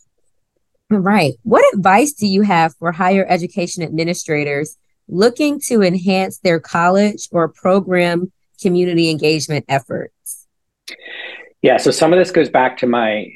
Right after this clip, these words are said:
Speaker 2: uh, previous, uh, answer to the question, but, but I can expand on it a little bit here.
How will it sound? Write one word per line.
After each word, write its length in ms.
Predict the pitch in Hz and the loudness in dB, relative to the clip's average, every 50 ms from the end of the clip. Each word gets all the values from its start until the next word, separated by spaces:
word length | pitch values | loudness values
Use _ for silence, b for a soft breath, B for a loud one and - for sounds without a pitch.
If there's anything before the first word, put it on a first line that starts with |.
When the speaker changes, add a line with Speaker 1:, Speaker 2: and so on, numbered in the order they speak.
| - - | -8 -4
Speaker 2:
uh, 280 | 120 117 110 104 95 92 - - | 0 0 2 2 0 -2 -4 -8
previous, 640 | - - 127 123 120 127 123 120 113 - - - - - _ _ - | -8 -4 -2 -2 0 0 0 0 0 -2 -4 -12 -18 -20 _ _ -4
uh, 340 | 117 110 101 98 98 95 - - - | -2 0 2 2 2 0 0 -4 -6
answer 300 | 123 120 110 104 - - | -6 -6 -6 -6 -6 -8
to 140 | - - 113 | -8 -6 -6
the 80 | 104 98 | -6 -2
question, 280 | - 101 87 - 107 | -2 -2 -2 -2 -2
but, 220 | 95 104 101 95 - - - | -2 0 0 0 -2 -4 -4
but 120 | - 107 | -2 2
I 160 | 101 98 95 | 2 2 2
can 160 | - - 113 107 | 0 -4 -6 -6
expand 480 | 98 - - - - 110 113 117 113 | -6 -8 -10 -8 -4 -2 -2 0 2
on 180 | 113 110 107 98 | 2 2 2 2
it 100 | 95 - - | 0 0 0
a 80 | 101 95 | -2 -2
little 260 | 98 101 110 110 101 | 0 0 -2 -2 -2
bit 200 | 85 95 90 - | 0 -2 -2 -2
here. 480 | - - - 113 98 82 64 53 - | -6 -4 -2 0 0 0 0 -2 -6